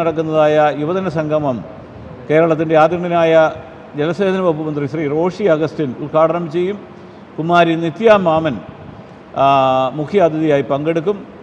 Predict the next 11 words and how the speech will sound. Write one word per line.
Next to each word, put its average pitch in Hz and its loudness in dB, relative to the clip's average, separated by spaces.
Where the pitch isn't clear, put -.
അന്ന് 160 4
പരുമലപ്പള്ളിയിലെ 165 2
യുവജന 165 -2
പ്രസ്ഥാനത്തിൻ്റെ 160 -2
നേതൃത്വത്തിലുള്ള 156 -2
ഓക്സില 180 2
ക്യാൻസർ 185 0
ചികിത്സാ 160 -2
സഹായ 165 4
നിധിയുടെ 156 0
വിതരണവും 160 0